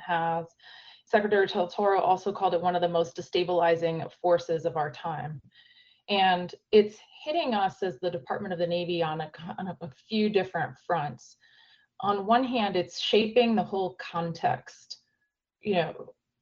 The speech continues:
for the world, and certainly in which warfighting will happen, right? So it's making the world a more unstable place.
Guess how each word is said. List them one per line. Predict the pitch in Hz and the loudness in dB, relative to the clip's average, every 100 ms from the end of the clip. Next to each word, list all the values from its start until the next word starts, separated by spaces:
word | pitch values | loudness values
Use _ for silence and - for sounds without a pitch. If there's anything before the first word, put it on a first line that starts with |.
| _ | _
for | - - 240 | -2 6 8
the | 208 | 6
world, | 196 254 180 165 | 6 8 8 6
and | 170 | 2
certainly | 180 233 202 185 | 2 0 0 -2
in | 175 175 | -2 0
which | 180 175 | -2 -2
warfighting | 175 175 170 175 165 160 160 160 _ | -4 -4 0 0 0 -2 -6 -14 _
will | 165 170 160 | 0 2 0
happen, | 131 160 143 - - - _ _ _ _ - | -4 -8 -8 -12 -12 -16 _ _ _ _ -2
right? | 180 175 175 | 2 2 2
So | 185 175 | 0 2
it's | 185 180 - _ - | 0 -2 -12 _ -12
making | 185 196 208 220 202 196 196 - _ | -6 -4 0 2 0 -2 -8 -12 _
the | - | -2
world | 170 180 180 175 - | 2 4 2 2 -2
a | 185 | -6
more | 175 175 175 | -2 0 0
unstable | 185 180 175 - 175 170 156 | 0 -2 -4 -2 -2 0 -2
place. | 156 151 143 147 _ | -2 -4 -4 -8 _